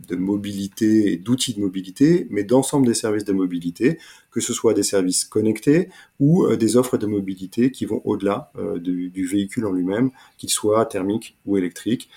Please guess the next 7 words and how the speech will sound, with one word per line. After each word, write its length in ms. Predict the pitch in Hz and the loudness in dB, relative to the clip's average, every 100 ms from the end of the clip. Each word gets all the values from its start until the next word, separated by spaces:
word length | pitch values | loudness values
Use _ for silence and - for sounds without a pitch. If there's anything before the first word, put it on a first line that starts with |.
| - - | -20 -18
des 60 | - | -10
formules 280 | 92 87 | -6 -4
d'abonnement, 600 | 87 87 90 90 90 98 | -4 -2 -2 -2 -2 -2
des 140 | 95 87 | -2 -2
multimodaux, 920 | 90 87 - 92 92 95 101 107 110 104 | -2 -4 -4 -2 -2 0 2 2 0 -2
multi, 500 | 95 - 98 90 - | -6 -6 -4 -4 -2
multiservices. 720 | 107 104 92 92 90 151 - | -6 -4 -6 -4 -2 -2 -2